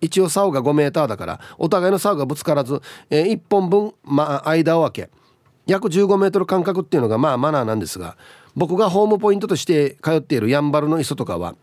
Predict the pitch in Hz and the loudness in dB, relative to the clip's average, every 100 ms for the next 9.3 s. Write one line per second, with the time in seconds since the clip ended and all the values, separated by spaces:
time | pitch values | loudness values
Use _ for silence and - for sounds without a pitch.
0 | - - - - 160 226 202 220 208 220 | -20 -20 -20 -4 2 4 4 4 4 4
1 | 202 - _ _ _ - 170 160 135 135 | 0 -6 _ _ _ 0 4 4 4 2
2 | 160 - 175 190 139 117 117 123 107 92 | 0 -2 -2 0 0 0 -2 -4 -4 -6
3 | - - - - 214 - 285 156 127 127 | -6 -16 -20 -4 -2 0 0 0 -2 -2
4 | 110 220 214 160 165 170 151 170 185 143 | -2 -2 2 4 4 2 2 0 0 -2
5 | 131 135 107 87 107 139 120 95 87 87 | -2 -2 -4 -4 -4 -2 -2 -2 -4 -8
6 | _ _ - - - - 247 294 320 320 | _ _ -20 -20 -12 -4 0 2 0 0
7 | 285 320 156 127 131 143 147 - 95 90 | 0 0 0 0 0 0 -2 -2 -4 -4
8 | 87 - 226 240 - 185 160 143 123 - | -6 -2 0 0 0 0 2 0 -2 -4
9 | 107 90 82 | -4 -4 -6